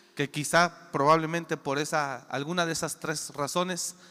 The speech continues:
él se haya sentido agredido, herido, lastimado.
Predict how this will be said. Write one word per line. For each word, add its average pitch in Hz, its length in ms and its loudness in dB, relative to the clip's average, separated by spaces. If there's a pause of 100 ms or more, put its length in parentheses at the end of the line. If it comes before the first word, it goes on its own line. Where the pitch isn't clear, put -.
(200)
él 135 160 -4
se 139 120 -4
haya 135 160 -2
sentido 127 640 -4 (320)
agredido, 131 560 -4
herido, 131 260 -4
lastimado. 110 500 -6